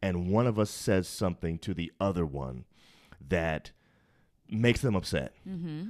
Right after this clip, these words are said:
Speaker 1: Sometimes that can set the trajectory for the rest of your day.
Speaker 2: True.
Speaker 1: It can literally be where I was in a good mood,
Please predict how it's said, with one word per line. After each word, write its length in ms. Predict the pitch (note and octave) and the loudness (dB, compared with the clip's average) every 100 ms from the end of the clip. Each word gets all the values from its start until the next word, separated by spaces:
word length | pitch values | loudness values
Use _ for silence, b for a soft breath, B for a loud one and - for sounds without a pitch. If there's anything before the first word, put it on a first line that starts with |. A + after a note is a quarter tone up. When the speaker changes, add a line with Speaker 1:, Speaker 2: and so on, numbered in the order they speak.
| B B | B B
Speaker 1:
Sometimes 640 | - - F3 F#3+ E3 C#3+ | -4 4 4 6 4 4
that 260 | A2+ A#2+ C3+ | 4 4 4
can 140 | D3+ | 0
set 340 | B2+ - B2+ - | -2 2 2 2
the 100 | A#2 | -4
trajectory 640 | - F2+ F#2+ A2 G#2+ G#2 | -2 -4 2 2 4 2
for 120 | F#2+ | 2
the 100 | F#2 | 2
rest 260 | F2+ G2+ G2 | 4 2 2
of 100 | F2 | 2
your 120 | F2 | 2
day. 360 | E2 F2 - - - | 2 0 -2 -18 -16
Speaker 2:
True. 180 | - D#3 | -8 2
Speaker 1:
It 80 | C#3 | 4
can 200 | D3+ C#3 | 6 8
literally 340 | C#3+ D#3 D3 B2+ | 8 8 6 6
be 200 | A2+ A2+ | 6 4
where 520 | F#2+ F#2+ F2+ E2+ E2+ b b b b _ _ _ _ _ _ _ - | 6 2 4 0 -2 b b b b _ _ _ _ _ _ _ 0
I 160 | A2 B2+ | 4 6
was 200 | C3+ C3+ | 8 6
in 80 | |
a 60 | C3+ | 6
good 160 | C3 A#2 | 4 4
mood, 360 | D#3 A2+ E2+ | 4 2 -2